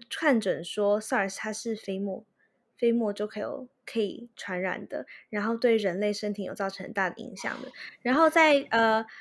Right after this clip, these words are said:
在七天内很快的就死亡的这一点，可能就是跟sars，因为sars的致死率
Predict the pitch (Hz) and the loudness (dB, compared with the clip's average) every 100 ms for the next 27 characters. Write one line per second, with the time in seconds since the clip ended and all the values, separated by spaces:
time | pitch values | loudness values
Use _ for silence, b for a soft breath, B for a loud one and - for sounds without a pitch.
0 | B _ - 330 311 - 294 294 302 262 | B _ 6 6 6 2 4 6 6 4
1 | 185 - 339 233 208 233 233 - - - | 0 2 4 4 4 0 0 -6 -12 -8
2 | 196 190 214 214 220 208 - 208 185 190 | -6 -4 0 0 0 -4 -6 -4 -2 0
3 | 226 233 233 208 202 220 208 240 294 320 | -2 -4 2 2 2 -2 0 4 6 6
4 | 247 - 196 - 233 - 202 196 196 | 4 2 -6 -6 -8 -8 -10 -8 -8